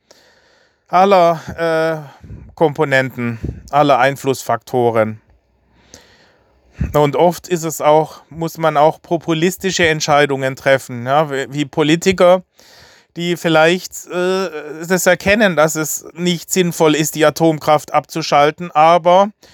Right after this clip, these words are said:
weil sie sagen, „Was bringt's, wenn ich jetzt gegen die, die momentanen Mainstream-Entscheidungen durchboxe, die nicht populär sind und ich dann nachher nicht mehr Bundeskanzler bin oder Kanzlerin bin?“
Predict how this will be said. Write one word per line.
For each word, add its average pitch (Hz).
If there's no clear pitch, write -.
weil 170
sie 175
sagen, 175
„Was 165
bringt's, 190
wenn 175
ich 156
jetzt 175
gegen 185
die, 165
die 165
momentanen 160
Mainstream-Entscheidungen 185
durchboxe, 180
die 175
nicht 185
populär 185
sind 220
und 180
ich 185
dann 185
nachher 175
nicht 190
mehr 202
Bundeskanzler 196
bin 135
oder 147
Kanzlerin 151
bin?“ 135